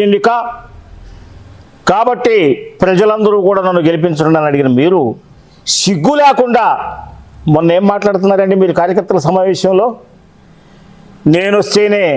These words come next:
ఈ ప్రాంతం అభివృద్ధి జరుగుద్ది, నేనొస్తేనే మెడికల్ కాలేజ్ వస్తుంది." మెడికల్ కాలేజ్ ఏంటండి? మెడికల్ కాలేజ్ పర్మిషన్ ఉందా? ఏమండి, ఇండియన్ మెడికల్ కౌన్సిల్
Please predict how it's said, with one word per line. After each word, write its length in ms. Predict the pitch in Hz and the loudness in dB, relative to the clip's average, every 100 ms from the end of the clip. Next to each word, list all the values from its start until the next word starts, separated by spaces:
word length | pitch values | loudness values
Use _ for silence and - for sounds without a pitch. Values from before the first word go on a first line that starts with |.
| - - - - _ _ _ 160 | -6 -16 -20 -20 _ _ _ 0
ఈ 80 | 165 175 | 2 2
ప్రాంతం 320 | 180 175 190 | -2 0 0
అభివృద్ధి 280 | 170 170 175 | 0 0 0
జరుగుద్ది, 680 | 175 165 156 185 196 - - - - - _ _ 139 | 0 0 0 -2 -2 -8 -20 -20 -20 -20 _ _ 0
నేనొస్తేనే 680 | 170 208 214 - 208 202 185 120 - - 143 | 2 2 0 0 0 0 -2 -2 -6 -2 0
మెడికల్ 320 | 165 170 190 175 | 2 0 0 0
కాలేజ్ 260 | 170 151 135 | 0 0 -2
వస్తుంది." 280 | - 107 98 - - - | -2 -6 -6 -8 -8 0
మెడికల్ 380 | 135 156 196 208 | 2 2 0 0
కాలేజ్ 240 | 202 202 196 | 2 2 2
ఏంటండి? 380 | 196 180 180 165 151 151 - _ _ - | 0 0 0 -2 -2 -8 -14 _ _ 0
మెడికల్ 280 | 156 208 214 | 0 0 0
కాలేజ్ 280 | 208 180 147 175 | 0 0 0 0
పర్మిషన్ 340 | 196 185 - 120 | 2 0 0 0
ఉందా? 360 | 107 92 107 - - _ _ - - - - - - 160 | 0 0 -4 -10 -20 _ _ -20 -20 -20 -20 -20 -8 -2
ఏమండి, 280 | 170 147 160 285 - - _ _ _ _ - 131 170 | 0 2 0 -2 -8 -20 _ _ _ _ -2 2 2
ఇండియన్ 420 | 226 254 277 262 226 | 2 2 0 0 0
మెడికల్ 300 | 220 220 208 | 0 0 0
కౌన్సిల్ 540 | 190 196 175 214 220 | -2 0 0 0 0